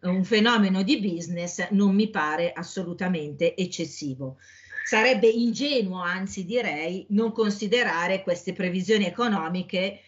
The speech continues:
per comprendere come mai la modest fashion rappresenti una sorta di terreno di conquista per le grandi griffe. Le grandi griffe, insomma, quelle che monopolizzano le passerelle dell'alta moda mondiale, Valentino, Prada, Dior, Dolce gabbana,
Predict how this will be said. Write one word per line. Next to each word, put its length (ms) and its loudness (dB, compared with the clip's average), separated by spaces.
per 500 0
comprendere 880 2
come 280 -4
mai 260 0
la 120 -2
modest 440 0
fashion 800 -4
rappresenti 1040 -2
una 300 -2
sorta 380 0
di 160 2
terreno 400 2
di 100 2
conquista 720 2
per 180 -2
le 120 2
grandi 420 0
griffe. 640 -4
Le 120 -4
grandi 340 4
griffe, 320 2
insomma, 880 0
quelle 180 2
che 140 2
monopolizzano 920 2
le 140 0
passerelle 720 0
dell'alta 420 0
moda 260 0
mondiale, 680 -2
Valentino, 720 -4
Prada, 480 -2
Dior, 520 -2
Dolce 280 -2
gabbana, 800 0